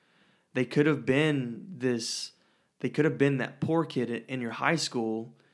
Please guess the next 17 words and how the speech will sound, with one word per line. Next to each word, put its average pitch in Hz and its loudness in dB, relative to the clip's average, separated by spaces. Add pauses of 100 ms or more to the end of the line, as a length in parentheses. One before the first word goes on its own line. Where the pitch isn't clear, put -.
(440)
and 113 -6
who 120 2
was 120 -2
kind 143 0
of, 139 0
like, 117 -4
on 131 -2
the 117 -6
spectrum, 123 -6
so - -6
to 110 -6
speak. - -12 (640)
And 113 -6
they 127 0
were 120 0
just 120 -6
abandoned. 120 -6